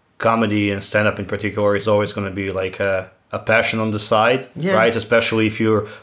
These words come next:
Speaker 1: planning on, like, moving up, like, the career ladder, right?
Speaker 2: Yeah.
Speaker 1: Whatever, and the family, and so
Speaker 2: Mm-hmm.
Speaker 1: on. And I think this is actually the reason, because people sometimes come up to me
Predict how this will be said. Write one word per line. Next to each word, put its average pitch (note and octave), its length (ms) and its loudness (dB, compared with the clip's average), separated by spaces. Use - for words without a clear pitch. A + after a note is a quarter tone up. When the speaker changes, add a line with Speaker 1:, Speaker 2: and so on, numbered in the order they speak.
Speaker 1:
planning A2 380 2
on, G2+ 160 0
like, G#2 260 -2
moving B2+ 400 2
up, A#2 400 2
like, G2+ 300 -2
the G2 60 -8
career A#2+ 360 2
ladder, A2 400 6
right? F#2+ 220 -2
Speaker 2:
Yeah. B2 240 0
Speaker 1:
Whatever, G#2 480 4
and F#2+ 180 -4
the E2 60 -12
family, G#2+ 640 2
and A#2+ 160 -2
so C#3+ 160 2
Speaker 2:
Mm-hmm. G2+ 200 2
Speaker 1:
on. - 20 -14
And C3 100 0
I D3 60 4
think G3+ 240 0
this E3+ 200 0
is B2 120 0
actually A2+ 600 2
the A#2 140 2
reason, A2 640 0
because B2+ 300 2
people G3+ 260 0
sometimes C3+ 340 0
come A#2 160 2
up A#2+ 180 0
to A#2+ 100 -2
me G#2+ 280 0